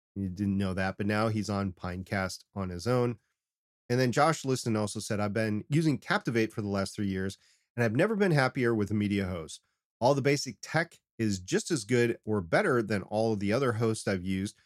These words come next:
Plus, the U I and U X is miles better than every other host I've used. Also, they're innovating at a much faster rate than the dinosaur-ish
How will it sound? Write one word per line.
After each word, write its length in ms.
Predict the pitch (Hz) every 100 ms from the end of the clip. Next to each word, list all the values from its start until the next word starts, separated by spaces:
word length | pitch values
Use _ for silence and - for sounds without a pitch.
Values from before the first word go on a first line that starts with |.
| _ _ -
Plus, 160 | 143
the 100 | -
U 200 | 127 190
I 180 | 175 165
and 320 | 156 120 110
U 180 | 117 127
X 320 | 135 151 - -
is 180 | 117 98
miles 600 | 104 143 190 214 214 165
better 340 | - 107 101
than 220 | 98 98 -
every 320 | 139 165 156
other 280 | 127 123 117
host 360 | - 107 107 -
I've 220 | 98 87
used. 380 | 85 76 - - _ _ -
Also, 380 | 147 160 202 190
they're 240 | 135 135
innovating 580 | 147 175 185 131 101 90
at 80 | 90
a 60 |
much 180 | 104 190 - 190
faster 360 | 196 208 185
rate 360 | 165 185 202 -
than 100 | 120
the 120 | 107
dinosaur-ish 1200 | 90 - 117 135 127 - 135 120 127 113 107 -